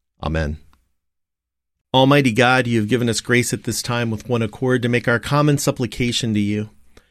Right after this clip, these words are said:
And you have promised through your well-beloved Son that when two or three are gathered together in his name, you will be in the midst of them.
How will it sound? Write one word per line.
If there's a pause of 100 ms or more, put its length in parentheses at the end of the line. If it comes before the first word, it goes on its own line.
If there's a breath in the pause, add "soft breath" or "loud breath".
(140 soft breath)
And
you
have
promised
through
your
well-beloved
Son
that
when
two
or
three
are
gathered
together
in
his
name, (400 soft breath)
you
will
be
in
the
midst
of
them.